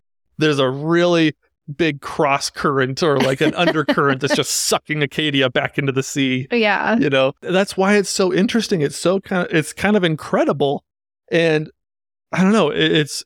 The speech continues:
Speaker 1: boggles the mind a little bit, because imagine Acadia was a person. Say, "I, I'm Acadia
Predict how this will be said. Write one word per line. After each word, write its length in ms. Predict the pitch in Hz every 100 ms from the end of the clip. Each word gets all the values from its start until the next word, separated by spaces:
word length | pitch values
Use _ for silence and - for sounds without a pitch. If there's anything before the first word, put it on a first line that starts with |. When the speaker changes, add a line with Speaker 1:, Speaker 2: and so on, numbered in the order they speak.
| -
Speaker 1:
boggles 460 | 160 175 190 165
the 80 | 160
mind 340 | 143 135 240 175
a 60 |
little 240 | 143 131 127
bit, 200 | 135 160
because 260 | 156 165
imagine 500 | 156 156 185 226 226
Acadia 540 | 196 - 165 160 160 151
was 140 | 143
a 40 | 147
person. 500 | - 143 - 143 -
Say, 140 | 160
"I, 240 | 170 175
I'm 120 | 190 196
Acadia 560 | - 160 151 147 139